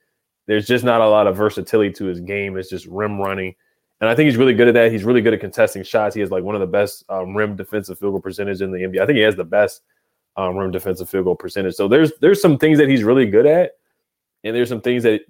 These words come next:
he definitely needs to improve on. But I just think the roster, we just don't have a point guard that can get him the ball and spoon feed him.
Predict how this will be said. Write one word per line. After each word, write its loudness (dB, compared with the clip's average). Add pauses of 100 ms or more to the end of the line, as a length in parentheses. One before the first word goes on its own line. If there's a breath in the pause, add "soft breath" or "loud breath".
(200)
he -8
definitely 0
needs -4
to -8
improve -2
on. -2
But 0
I 2
just -6
think -6
the -6
roster, -4
we -10
just -4
don't 0
have 0
a 0
point -6
guard 0
that -4
can -18
get -6
him -12
the -18
ball 0 (440)
and -6
spoon 0
feed -6
him. -12